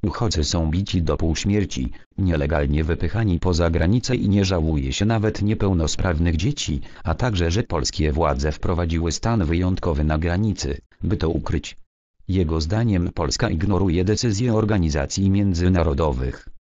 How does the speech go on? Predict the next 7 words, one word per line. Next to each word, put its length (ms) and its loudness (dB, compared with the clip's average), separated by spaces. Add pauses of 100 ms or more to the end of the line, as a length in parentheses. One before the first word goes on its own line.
(840)
W 120 -6
piątek 520 2
rzeczniczka 720 0
Straży 380 0
Granicznej 680 0
i 60 -2
podporucznik 1000 -2